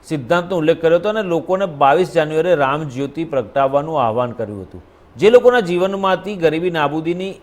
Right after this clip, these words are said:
એક પ્રેરણા બનશે. મોદીએ ભારતને વિશ્વના ટોચના ત્રણ અર્થતંત્રોમાં સમાવેશ કરવાનું પણ ફરી વચન આપ્યું હતું અને તેમણે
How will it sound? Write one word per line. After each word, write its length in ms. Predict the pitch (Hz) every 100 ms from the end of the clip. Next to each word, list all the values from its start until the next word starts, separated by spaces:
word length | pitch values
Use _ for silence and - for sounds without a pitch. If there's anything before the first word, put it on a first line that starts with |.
| -
એક 440 | 160 180 175 -
પ્રેરણા 380 | - 151 147 165
બનશે. 520 | 165 156 147 196 202 - - - - 147
મોદીએ 360 | 185 220 254 208 - - - - _
ભારતને 380 | 147 156 202 214
વિશ્વના 380 | 185 156 185 196
ટોચના 420 | 190 165 151 180
ત્રણ 260 | - 156 185
અર્થતંત્રોમાં 640 | 180 170 165 151 170 180
સમાવેશ 440 | 180 143 143 156 160
કરવાનું 560 | 156 147 151 160 170 175
પણ 180 | 196
ફરી 280 | 190 156 151
વચન 380 | 156 156 175 175
આપ્યું 280 | 165 170 196
હતું 220 | 220 208 - - -
અને 160 | - 214
તેમણે 420 | 196 180 190 214